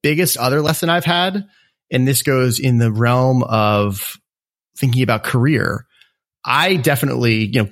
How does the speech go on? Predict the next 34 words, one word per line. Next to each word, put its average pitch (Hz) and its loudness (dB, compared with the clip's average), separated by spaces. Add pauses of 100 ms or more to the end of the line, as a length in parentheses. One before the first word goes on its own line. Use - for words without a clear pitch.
(100)
this - -2 (300)
hopefully 117 2
makes 107 0
sense 110 0
given 113 2
everything 107 0
I 98 0
said 107 0
about, 98 0
like, - -8 (260)
the - -4
way 107 2
I 92 2
was 95 -2
raised 147 0
and 120 0
all 104 2
that. 110 0 (460)
I 180 0
think, 190 0 (260)
um, 123 2
a 127 -4
place 156 -2
that 120 -2 (1160)
everybody 147 2
trying 135 0
to 139 -2
make 117 0
the 127 0
world 110 0
better 113 0
with 101 -4
their 107 0
time 98 -2